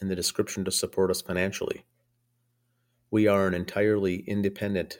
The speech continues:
media operation at End Times Ministry. We rely on your support to continue providing you excellent content.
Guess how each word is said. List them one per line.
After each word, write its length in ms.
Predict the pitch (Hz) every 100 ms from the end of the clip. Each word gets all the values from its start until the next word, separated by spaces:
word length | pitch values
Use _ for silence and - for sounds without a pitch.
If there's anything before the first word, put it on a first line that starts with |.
| _ -
media 360 | 95 92 90
operation 500 | 92 90 90 95 92
at 100 | 87
End 220 | 90 92
Times 300 | 95 87 87
Ministry. 460 | 101 117 - - - _ _ _ _ _ _ _ _ _ _ _ _ _ _
We 100 | 85
rely 320 | 85 85 82
on 80 | 85
your 160 | 95 156
support 460 | - - - - - _ _ _ -
to 80 | 101
continue 420 | 104 - 147 156
providing 500 | - 101 104 101 101
you 120 | 95
excellent 360 | 101 - - -
content. 540 | - 90 - - -